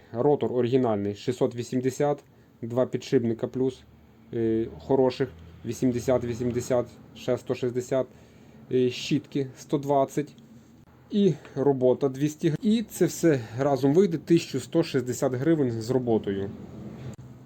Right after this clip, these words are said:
А нова вона коштує тисячу дев'ятсот п'ятдесят гривень. Я не знаю, ну, чи буде згідний клієнт, е, робити, е, цю болгарку, тому то він вже в ній розчарувався. І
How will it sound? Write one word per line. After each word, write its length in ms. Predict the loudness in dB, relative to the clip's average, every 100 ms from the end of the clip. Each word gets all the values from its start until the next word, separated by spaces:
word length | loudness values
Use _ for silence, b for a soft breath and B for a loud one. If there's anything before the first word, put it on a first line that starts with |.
| -20 -20 -4
А 120 | 2
нова 320 | 6 6 6
вона 200 | 4 2
коштує 440 | 0 -6 0 2 2
тисячу 440 | 2 -2 -2 -6
дев'ятсот 480 | -2 0 0 -2 -4
п'ятдесят 460 | -4 -4 -4 -4
гривень. 360 | -2 -2 -2 0
Я 140 | 0
не 120 | 0 0
знаю, 280 | 0 0
ну, 240 | 0 0 -2
чи 380 | -4 -4 -4 -4 -8 -18 -20
буде 360 | -16 -6 -2 -2
згідний 380 | -2 -4 -4 -6
клієнт, 460 | -2 0 0 -2 -10 -16 -10
е, 220 | -6 -4
робити, 440 | -2 0 0 -2 B B B B -6
е, 120 | -4
цю 160 | -4 -2
болгарку, 560 | 2 2 2 0 -2
тому 280 | -2 -4 -4
то 140 | -2
він 120 | -2 -2
вже 160 | -4
в 40 | -2
ній 220 | 0 0
розчарувався. 920 | -2 -2 0 2 2 0 -2 -4 -6 B B B B B -20 -20 -12
І 360 | -6 -2 -2